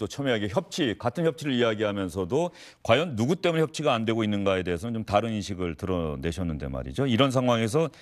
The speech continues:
제자리 걸음을 계속하고 있는 것이 새해 예산안입니다.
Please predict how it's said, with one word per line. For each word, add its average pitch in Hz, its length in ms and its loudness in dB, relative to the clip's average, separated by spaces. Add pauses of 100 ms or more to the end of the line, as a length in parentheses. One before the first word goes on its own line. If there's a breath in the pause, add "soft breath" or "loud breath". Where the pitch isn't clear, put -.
(500 loud breath)
제자리 180 440 4
걸음을 175 260 2
계속하고 123 500 -2
있는 104 180 0
것이 92 500 0
새해 131 540 0
예산안입니다. 90 920 -2